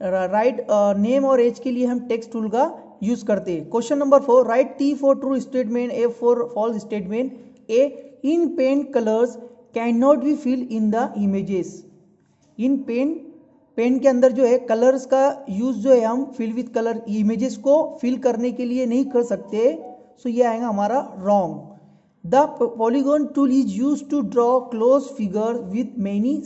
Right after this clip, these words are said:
sides। Polygon की help से जो हम बहुत सारी, अ, figures like, अ, hexagon है, टेक्सागन है, then, अ,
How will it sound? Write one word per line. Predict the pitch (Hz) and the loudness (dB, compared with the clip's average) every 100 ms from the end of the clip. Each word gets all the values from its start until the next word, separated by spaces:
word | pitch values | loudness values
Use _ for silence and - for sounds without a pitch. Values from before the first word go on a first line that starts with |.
| - | -4
sides। | 196 180 - - - _ _ _ _ | -2 -2 -6 -18 -20 _ _ _ _
Polygon | 233 285 294 294 | 2 4 2 0
की | 254 311 | 0 -2
help | 269 233 208 | 0 -2 -4
से | 269 269 330 - - - _ | 2 2 2 -6 -20 -20 _
जो | 170 254 | 4 4
हम | 247 262 | 4 0
बहुत | 202 262 294 | 2 0 0
सारी, | 247 226 285 | -2 -2 -2
अ, | 294 - 214 185 180 175 170 - - | -4 -4 -2 0 0 0 -2 -6 -6
figures | 208 214 269 262 - 202 | 2 6 6 4 -12 -4
like, | 202 226 226 | -2 -2 -2
अ, | 220 214 - - - _ _ - | -2 -4 -8 -20 -20 _ _ -8
hexagon | 180 190 220 214 220 | -4 -2 0 0 0
है, | 202 202 | 0 -4
टेक्सागन | 196 196 185 214 202 202 | -4 -8 -6 -4 -2 -2
है, | 196 175 | -4 -4
then, | 208 208 | -2 0
अ, | 202 196 180 170 160 | 2 2 2 0 -2